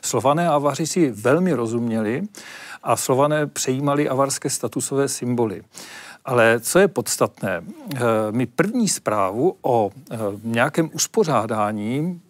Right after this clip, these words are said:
eh, za východní hranou Karolínské říše máme poměrně pozdě. Ono to vlastně nastává teprve s rozpadem avarského kaganátu na konci osmého století. A pro nás je nesmírně důležitá zpráva, eh,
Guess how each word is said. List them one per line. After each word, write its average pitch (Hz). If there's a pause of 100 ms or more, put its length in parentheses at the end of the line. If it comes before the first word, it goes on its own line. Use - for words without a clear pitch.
(120)
eh, 113
za 113
východní 139
hranou 147
Karolínské 151
říše 156 (220)
máme 127
poměrně 147
pozdě. 113
Ono 113
to 143
vlastně 143
nastává 139
teprve 147
s 131
rozpadem 143
avarského 135
kaganátu 113
na 123
konci 147 (180)
osmého 147
století. 117 (880)
A 120
pro 143
nás 175
je 190
nesmírně 190
důležitá 151
zpráva, 170
eh, 131